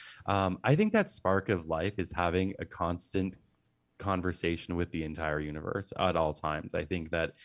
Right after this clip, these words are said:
we as beings on some subtle, unnoticeable level are having a conversation with the universe around us. And the only difference between somebody that can channel messages with that and somebody who doesn't,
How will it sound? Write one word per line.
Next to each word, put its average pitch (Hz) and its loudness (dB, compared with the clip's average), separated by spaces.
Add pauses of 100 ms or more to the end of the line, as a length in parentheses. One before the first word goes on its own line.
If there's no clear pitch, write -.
(320)
we 101 4
as 85 -2
beings 82 -2
on 80 -2
some 82 -4
subtle, 87 2
unnoticeable 85 0
level 87 2
are 80 -2
having 82 0
a 73 -4
conversation 78 -2
with 85 -6
the 87 -6
universe - -8
around 80 -6
us. - -10
And 90 -4 (360)
the 107 4
only 117 4
difference 101 -2
between 90 -4
somebody 87 0
that 82 0 (380)
can 87 0 (100)
channel 92 -2
messages 85 0
with 82 0
that 76 0
and 90 -4
somebody 82 -4
who 82 -8 (160)
doesn't, 90 -2